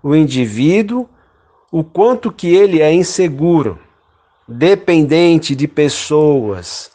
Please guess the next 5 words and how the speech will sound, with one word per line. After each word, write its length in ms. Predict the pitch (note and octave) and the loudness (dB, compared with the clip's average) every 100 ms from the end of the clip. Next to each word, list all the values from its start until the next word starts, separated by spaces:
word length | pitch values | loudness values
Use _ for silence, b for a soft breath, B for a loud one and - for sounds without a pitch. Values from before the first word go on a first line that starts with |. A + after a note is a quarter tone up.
| - | -4
ambientes 1160 | C3 B2 C3 C#3 D3+ E3+ F3 - E3+ D#3 - B B B B | -2 0 0 0 2 2 2 -2 -6 -6 -8 B B B B
e 100 | D3 | -4
circunstâncias, 1400 | - E3 D#3+ F3+ D#3 - C3 A2 - F2 F2+ - - - _ b b b b b | 0 -2 0 -2 -2 -2 -2 -2 -6 -12 -12 -14 -16 -20 _ b b b b b
assim 600 | C3+ E3+ - - F#3+ B3+ | -4 -4 -4 0 2 0
como 680 | - - E3 F#3 G#3+ A#3+ | -2 -2 2 2 2 -2